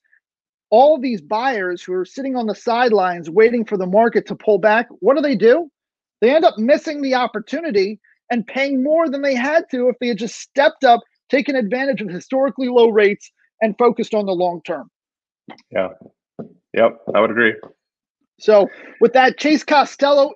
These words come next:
Speaker 1: in Seattle and Bellevue, Washington, thanks so much for joining us today on the Ruben Special, live on Instagram and Facebook.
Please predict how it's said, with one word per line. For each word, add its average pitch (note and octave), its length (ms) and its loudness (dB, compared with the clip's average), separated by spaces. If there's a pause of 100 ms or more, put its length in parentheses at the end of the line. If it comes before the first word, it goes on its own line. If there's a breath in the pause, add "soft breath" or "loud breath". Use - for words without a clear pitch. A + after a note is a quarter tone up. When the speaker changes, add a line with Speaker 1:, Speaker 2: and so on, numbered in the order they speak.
Speaker 1:
in A#3 260 -10
Seattle C4+ 680 -4
and A3 200 -10
Bellevue, C4 400 0
Washington, B3+ 640 -4
thanks C4+ 260 -6
so C4+ 120 -2
much C4 220 -4
for B3+ 100 -12
joining B3+ 380 -4
us C4 140 -4
today B3+ 440 -2
on A#3+ 160 4
the A3 100 4
Ruben A#3+ 400 -4
Special, C#4 720 2 (280)
live C4 320 4
on A#3 200 0
Instagram C#4 560 -4 (220)
and C#4+ 300 0
Facebook. C#4+ 540 -4